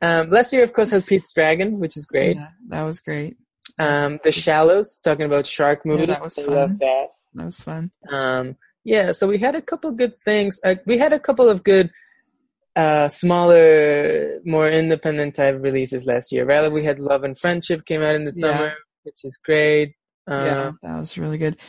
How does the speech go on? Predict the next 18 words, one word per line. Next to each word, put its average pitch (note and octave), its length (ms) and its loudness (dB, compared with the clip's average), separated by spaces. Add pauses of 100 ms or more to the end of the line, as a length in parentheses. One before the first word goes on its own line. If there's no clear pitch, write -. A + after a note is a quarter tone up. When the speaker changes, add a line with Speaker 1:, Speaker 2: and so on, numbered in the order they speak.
(200)
Speaker 2:
The G#3+ 140 4
only, A#3+ 580 2
the G#3+ 80 2
only C#4+ 280 4
blockbuster F3+ 680 2
that E3 160 2
I D#3 300 4 (180)
remember F3+ 580 2 (400)
really, G3 220 4
I B3+ 220 4
liked G3+ 260 2
Finding E3+ 320 -2
Dory D#3+ 220 0
more D3+ 160 -4
than D3+ 160 -4
you D#3 100 -4
did, C#3+ 300 -2
but, E3+ 220 2